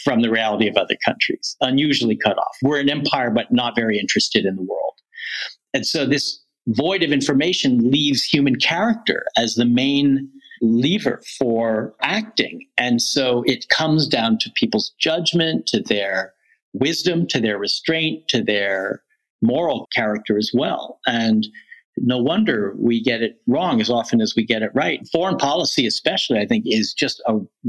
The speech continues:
very human activity in which the idea that what we're doing is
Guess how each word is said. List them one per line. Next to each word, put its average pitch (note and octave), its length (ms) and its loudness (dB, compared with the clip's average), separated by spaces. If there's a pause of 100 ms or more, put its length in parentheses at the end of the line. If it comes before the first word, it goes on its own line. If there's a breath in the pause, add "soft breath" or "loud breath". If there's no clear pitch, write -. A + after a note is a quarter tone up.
(140)
very F3 300 2
human A2+ 640 2
activity A#2 640 0
in G#2+ 140 4
which G#2+ 320 -2 (260 loud breath)
the A#2 80 2
idea A#2 280 0
that - 180 0
what A#2+ 200 0
we're A2+ 120 0
doing A#2 380 2
is G2 260 -2